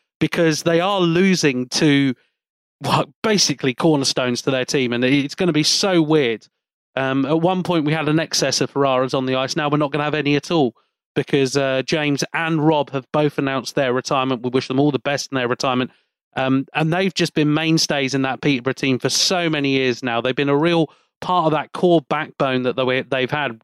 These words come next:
James is up there in the scoring charts again this season for the Phantoms. Rob does an outstanding job at the back, really dependable role.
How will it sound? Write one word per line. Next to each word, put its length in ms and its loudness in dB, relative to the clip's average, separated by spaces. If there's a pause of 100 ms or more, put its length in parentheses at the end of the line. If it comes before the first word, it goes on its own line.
James 340 2
is 120 2
up 160 0
there 160 2
in 80 0
the 80 0
scoring 400 2
charts 320 -2
again 280 0 (380)
this 160 0
season 440 4
for 80 -2
the 100 2
Phantoms. 460 0
Rob 220 0
does 180 0
an 80 2
outstanding 560 0
job 220 0
at 80 -2
the 60 0
back, 300 -4 (280)
really 200 6
dependable 680 2
role. 340 4